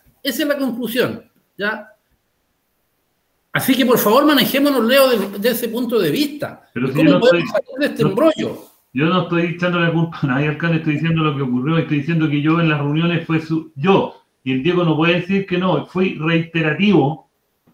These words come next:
Speaker 2: cuando faltaba más de un mes de que se terminara la obra, y yo dije, "Hay que paralizar el proyecto porque los tiempos no nos van a alcanzar", y nadie me hizo caso.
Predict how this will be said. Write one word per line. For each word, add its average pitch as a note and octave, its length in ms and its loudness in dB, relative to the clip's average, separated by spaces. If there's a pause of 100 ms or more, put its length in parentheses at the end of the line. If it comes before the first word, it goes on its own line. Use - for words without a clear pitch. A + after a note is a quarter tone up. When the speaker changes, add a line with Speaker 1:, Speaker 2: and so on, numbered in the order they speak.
(380)
Speaker 2:
cuando D#3 260 0
faltaba E3+ 480 2
más E3 320 0
de E3+ 80 0
un E3 220 4
mes G#3+ 360 -2 (380)
de D3+ 80 -4
que D3+ 100 -2
se D#3 100 -4
terminara E3+ 440 0
la F3+ 180 2
obra, E3+ 380 0
y D#3 80 -6
yo D#3+ 120 2
dije, F#3 480 -4 (440)
"Hay G3 280 2
que G3+ 120 -2
paralizar F3+ 580 0
el F3+ 140 0
proyecto F3+ 560 -2
porque E3+ 180 -2
los D#3 220 -2
tiempos F#3 340 -2
no E3+ 120 2
nos D3+ 120 2
van E3+ 140 0
a F3+ 40 0
alcanzar", F3 680 -2
y D#3+ 160 2
nadie G3+ 400 2
me G3 120 2
hizo F#3+ 140 -4
caso. F3+ 360 -2